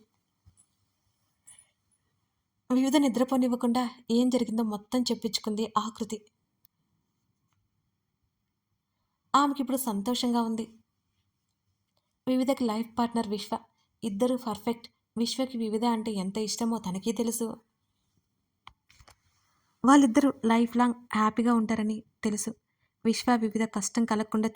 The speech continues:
చూసుకుంటారని నమ్ముతోంది బలంగా. ఇద్దరు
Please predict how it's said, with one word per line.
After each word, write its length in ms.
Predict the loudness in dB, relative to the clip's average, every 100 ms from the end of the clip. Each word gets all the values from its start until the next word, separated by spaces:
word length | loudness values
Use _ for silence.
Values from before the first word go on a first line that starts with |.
| -4
చూసుకుంటారని 720 | -2 -2 0 0 0 -2 -6 _ _ _ -6
నమ్ముతోంది 600 | -2 0 0 0 0 -2
బలంగా. 440 | -2 -2 -2 -6 -10 _ _ _ _ _ _ _ _ _
ఇద్దరు 400 | -4 4 6 6